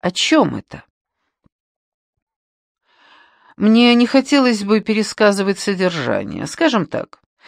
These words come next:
в нем выведена весьма необычная личность», ответил Аллан и добавил. «Вы почти не прикоснулись к соку.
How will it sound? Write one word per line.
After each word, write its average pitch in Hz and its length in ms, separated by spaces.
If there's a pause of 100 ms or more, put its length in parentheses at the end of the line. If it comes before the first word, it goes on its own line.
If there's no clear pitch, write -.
(220)
в 190 100
нем 349 220
выведена 214 500
весьма 175 460
необычная 170 600
личность», 156 580
ответил 135 580
Аллан 226 340
и 185 140
добавил. 139 640 (840)
«Вы 139 160
почти 147 460
не 143 100
прикоснулись 143 840
к - 80
соку. - 600